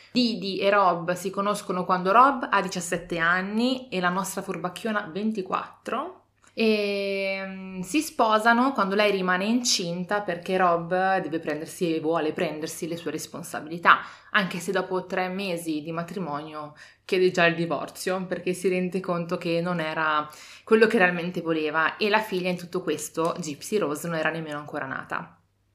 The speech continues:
Subito dopo la nascita, Didi, eh, riporta al padre, quindi a Rob, che la piccola Gypsy Rose aveva, eh, bisogno di un cardiofrequenzimetro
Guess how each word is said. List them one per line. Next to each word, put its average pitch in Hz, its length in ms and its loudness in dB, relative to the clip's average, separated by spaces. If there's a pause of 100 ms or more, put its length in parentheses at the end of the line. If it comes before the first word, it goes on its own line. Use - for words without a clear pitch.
(100)
Subito 277 420 2
dopo 226 200 2
la 214 80 6
nascita, 226 880 6
Didi, 190 760 -4
eh, 160 460 -2
riporta 170 840 2
al 165 180 -4
padre, 156 540 0
quindi 156 180 -8
a 170 60 0
Rob, 165 520 2 (360)
che 247 280 4
la 175 120 2
piccola 180 380 0
Gypsy 185 360 -2
Rose 185 760 0 (240)
aveva, 226 1000 10
eh, 190 60 -2
bisogno 220 460 2
di 190 100 -2
un 202 220 -4
cardiofrequenzimetro 226 1600 2